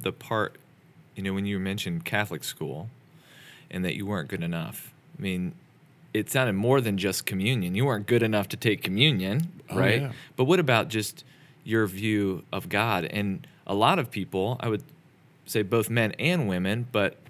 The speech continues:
Speaker 1: I know I've dealt with this in my own personal faith, but when did you start to grow in understanding that you can't be good enough?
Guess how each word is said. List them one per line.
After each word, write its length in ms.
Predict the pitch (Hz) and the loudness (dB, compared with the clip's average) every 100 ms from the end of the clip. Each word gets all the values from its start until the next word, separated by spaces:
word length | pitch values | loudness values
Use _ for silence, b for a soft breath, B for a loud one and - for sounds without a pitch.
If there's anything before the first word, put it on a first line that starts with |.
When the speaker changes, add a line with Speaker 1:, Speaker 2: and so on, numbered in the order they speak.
| - | -4
Speaker 1:
I 100 | 104 | -2
know 160 | 98 | 0
I've 180 | 85 90 | 0 -2
dealt 180 | 92 90 | -2 -4
with 100 | 101 | -4
this 180 | 101 104 | -4 -4
in 60 | |
my 140 | 85 143 | -2 -2
own 100 | 127 | -2
personal 360 | 95 90 87 | -6 -8 -8
faith, 340 | 82 90 87 - B B B - | -6 -6 -6 -10 B B B -2
but 160 | 104 - - - b b b b b | -2 -4 -18 -20 b b b b b
when 200 | 117 156 | 2 4
did 160 | 175 151 | 2 -2
you 100 | 123 | -4
start 320 | - 113 - | -2 -2 -4
to 460 | - 104 98 95 - - | -4 -2 -2 -4 -10 -14
grow 340 | - 104 110 - | -4 0 2 0
in 160 | 101 | -4
understanding 600 | 87 95 87 107 107 98 | -4 -4 -6 -4 -4 -4
that 160 | 92 - | -6 -2
you 140 | 151 | -2
can't 380 | - - 190 180 | -2 -2 -2 -4
be 100 | 175 | -8
good 200 | - 85 | -6 -6
enough? 460 | - - - - | -6 -6 -10 -14